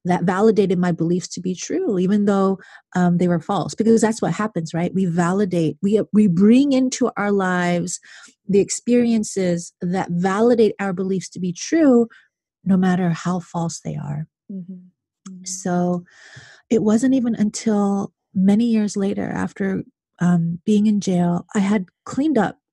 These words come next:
Speaker 1: the drugs. I cleaned up. I, I was no longer addicted to, um,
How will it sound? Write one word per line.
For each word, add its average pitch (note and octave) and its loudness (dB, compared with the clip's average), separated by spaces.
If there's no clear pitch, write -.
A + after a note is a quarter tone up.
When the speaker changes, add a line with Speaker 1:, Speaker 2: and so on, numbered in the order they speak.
Speaker 1:
the F#3+ -2
drugs. - -6
I F3 -2
cleaned G3 -6
up. E3 -6
I, E3+ -4
I F3+ -4
was F3+ -4
no F#3+ -2
longer F#3 -2
addicted F3 -8
to, F3+ -4
um, E3+ -2